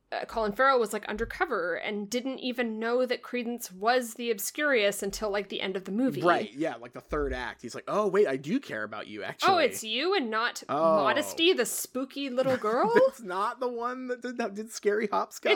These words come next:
Speaker 1: It's not the girl from The Grudge, it's you, Credence.
Speaker 2: It's you!
Speaker 1: Um, here's my theory that's kind of, uh, piggybacks on the other one, where I think that,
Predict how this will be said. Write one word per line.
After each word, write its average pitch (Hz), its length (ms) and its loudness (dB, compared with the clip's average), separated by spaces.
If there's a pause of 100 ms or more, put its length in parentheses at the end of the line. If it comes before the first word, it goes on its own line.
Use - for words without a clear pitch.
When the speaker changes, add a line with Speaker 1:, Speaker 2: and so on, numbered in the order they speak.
Speaker 1:
It's - 160 -6
not 269 600 0
the 392 80 0
girl 277 220 0
from 320 220 0
The 285 80 -2
Grudge, 269 480 2
it's 214 320 -4
you, 262 540 2
Credence. 220 840 -4
Speaker 2:
It's 139 180 -4
you! 180 1900 6 (320)
Speaker 1:
Um, 202 540 2
here's 480 320 4
my 294 140 4
theory 214 340 -2
that's 208 220 -6
kind 240 180 -4
of, 202 180 -8 (300)
uh, 202 380 0
piggybacks 220 500 -4
on 202 80 -4
the 196 140 -4
other 294 240 2
one, 202 420 -2 (320)
where 220 320 2
I 247 180 2
think 240 520 -8
that, 190 240 -6